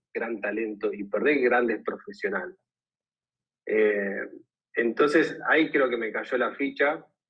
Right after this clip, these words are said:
y como te decía antes, en tecnología estamos en un momento único, con un, mucha oferta, con un mercado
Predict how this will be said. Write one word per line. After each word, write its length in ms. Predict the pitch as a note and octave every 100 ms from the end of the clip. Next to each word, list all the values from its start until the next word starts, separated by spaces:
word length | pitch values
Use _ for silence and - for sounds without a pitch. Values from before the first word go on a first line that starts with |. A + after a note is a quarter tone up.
| _
y 100 | G#2+
como 220 | G#2 G#2+
te 80 | G2+
decía 420 | G#2 - A#2+ A#2+
antes, 380 | A#2+ A#2 A#2+ G2
en 100 | G2+
tecnología 380 | G2+ G#2 G2+ B2
estamos 300 | - A#2+ A2+
en 60 | A#2
un 60 |
momento 520 | B2 A#2 B2 A2+ G#2 -
único, 600 | D3 C#3 B2+ C#3+ D3 D3
con 140 | G#2+
un, 140 | A#2 B2+
mucha 340 | C#3+ D3 D3+
oferta, 560 | - C3+ C3 B2+ B2+ A#2+
con 140 | B2
un 60 | C3+
mercado 340 | A#2 - A#2+